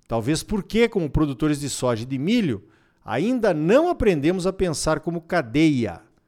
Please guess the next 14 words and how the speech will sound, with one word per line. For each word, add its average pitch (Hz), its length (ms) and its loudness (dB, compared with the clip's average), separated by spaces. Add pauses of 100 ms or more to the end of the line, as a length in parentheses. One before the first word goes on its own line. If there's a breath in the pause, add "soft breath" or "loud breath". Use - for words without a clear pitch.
(360)
Ou 170 240 0
talvez 196 640 6
porque 202 840 2
não 254 140 0
estejamos 240 680 -2
prestando 233 500 -2
atenção 220 800 -2 (480 soft breath)
ao 185 160 0
tamanho 196 680 4
do 127 100 -2
nosso 160 260 -4
próprio 175 480 2
mercado 131 440 -2
interno 180 680 0